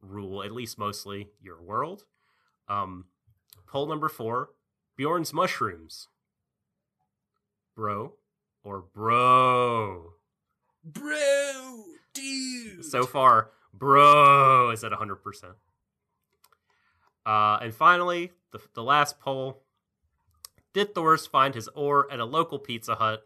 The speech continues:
Speaker 1: Fifty percent say you know it, and fifty percent say it was, in fact, Papa John's. <laughs> So those are the
Speaker 2: There we
Speaker 1: polls.
Speaker 2: go, then. Yep, get in on those polls, folks. Uh, give, you know, drop in your thoughts on that.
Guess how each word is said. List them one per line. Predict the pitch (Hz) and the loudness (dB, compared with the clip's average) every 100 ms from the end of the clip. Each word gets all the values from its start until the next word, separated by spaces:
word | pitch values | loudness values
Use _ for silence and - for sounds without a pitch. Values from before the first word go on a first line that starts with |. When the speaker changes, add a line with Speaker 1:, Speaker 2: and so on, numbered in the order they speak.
| _ _ _ _ _ | _ _ _ _ _
Speaker 1:
Fifty | _ 220 214 202 | _ -4 -4 -6
percent | 170 156 151 143 143 _ _ - | -8 -6 -4 -2 -4 _ _ -20
say | - 107 | -12 -12
you | 98 107 | -10 -8
know | 127 156 156 | -6 -4 -6
it, | 151 | -8
and | 123 104 | -12 -12
fifty | - 185 165 | -8 -8 -8
percent | - 131 127 120 | -12 -12 -12 -14
say | - 113 | -10 -10
it | 107 107 | -8 -10
was, | 101 | -10
in | 104 | -14
fact, | 98 107 101 | -10 -10 -8
Papa | - 98 98 | -8 -8 -8
John's. | 95 87 87 - _ _ _ _ _ _ _ _ _ _ _ | -16 -18 -20 -20 _ _ _ _ _ _ _ _ _ _ _
<laughs> | 302 _ _ _ _ | -20 _ _ _ _
So | - 156 - | -12 -12 -12
those | 151 170 139 | -8 -8 -8
are | |
the | 139 | -14
Speaker 2:
There | 110 | -10
we | 117 | -10
Speaker 1:
polls. | 113 | -6
Speaker 2:
go, | 135 | -6
then. | 143 110 - _ _ _ _ _ - - - - | -6 -12 -20 _ _ _ _ _ -20 -20 -20 -12
Yep, | 151 170 - | -8 -8 -6
get | 151 151 | -6 -4
in | 160 | -4
on | 160 | -6
those | 170 165 | -6 -6
polls, | 165 151 - | -6 -6 -8
folks. | 175 175 - | -8 -8 -10
Uh, | 127 123 | -10 -10
give, | 135 135 143 | -10 -10 -14
you | 139 127 | -14 -12
know, | 120 _ | -14 _
drop | 147 160 | -8 -8
in | 143 | -8
your | 143 | -10
thoughts | - 135 110 - | -8 -8 -8 -12
on | 120 | -10
that. | 143 175 | -10 -12